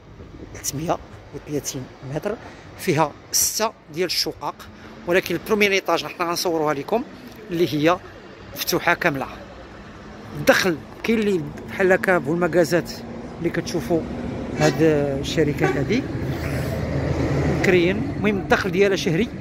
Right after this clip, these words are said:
تقريبًا ستة ديال المليون في الشهر اللي كتدخل في الشهر، وعاد مازال بروميان خاوي، يعني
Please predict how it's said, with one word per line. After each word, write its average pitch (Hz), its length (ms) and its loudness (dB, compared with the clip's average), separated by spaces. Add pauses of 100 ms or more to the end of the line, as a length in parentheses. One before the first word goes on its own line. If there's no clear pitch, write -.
(100)
تقريبًا 196 340 2
ستة - 260 0
ديال 202 180 4
المليون 202 320 2
في - 60 -6
الشهر - 260 -6 (520)
اللي 156 120 -6
كتدخل - 400 -2
في - 60 -6
الشهر، 95 320 -6 (300)
وعاد 160 240 2
مازال 220 340 4 (100)
بروميان 220 300 0 (680)
خاوي، 160 340 2 (840)
يعني 147 140 -10